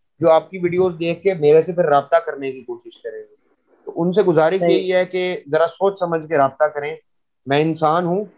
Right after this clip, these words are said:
Speaker 1: और मैं फरिश्ता नहीं हूँ। गलती मुझसे भी हो सकती है,
Speaker 2: सही।
Speaker 1: अगर कोई मेरे से किसी भी वीडियो में गलती हो गई हो, किसी को मेरी कोई बात बुरी लगी हो, तो उसके लिए मैं माजरत करता हूँ। बजाय कि कोई गलत ज़बान इस्तेमाल करे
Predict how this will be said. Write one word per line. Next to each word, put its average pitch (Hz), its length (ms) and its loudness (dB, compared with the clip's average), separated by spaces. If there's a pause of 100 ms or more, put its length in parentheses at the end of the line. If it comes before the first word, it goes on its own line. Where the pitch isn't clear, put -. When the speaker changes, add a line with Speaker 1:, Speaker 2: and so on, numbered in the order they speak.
(380)
Speaker 1:
और 143 540 2 (420)
मैं 143 180 0
फरिश्ता 151 460 0
नहीं 127 200 -6
हूँ। - 600 -20
गलती 156 300 0
मुझसे 170 320 0
भी 202 100 2
हो 196 120 6
सकती 190 260 -8
है, 202 60 2
Speaker 2:
सही। 185 100 2
Speaker 1:
अगर 190 140 2 (140)
कोई 185 320 2
मेरे 170 260 0
से 170 140 -6
किसी 170 320 -10
भी 190 120 -4
वीडियो 165 360 0
में 156 260 2 (420)
गलती 147 360 0
हो 196 200 6
गई 175 240 0
हो, 165 200 -2 (880)
किसी 165 220 -2
को 185 120 -2
मेरी 170 200 4
कोई 175 160 2
बात 143 300 4
बुरी 151 240 -4
लगी 165 240 -2
हो, 170 160 2
तो 165 120 -4
उसके 160 260 -6
लिए 165 140 -2
मैं 160 140 0
माजरत 135 420 -2
करता 170 240 0
हूँ। 151 220 -2 (360)
बजाय 143 440 4
कि 175 160 -6
कोई 175 440 -2
गलत 160 220 2
ज़बान 160 340 0
इस्तेमाल 151 460 0
करे 151 260 0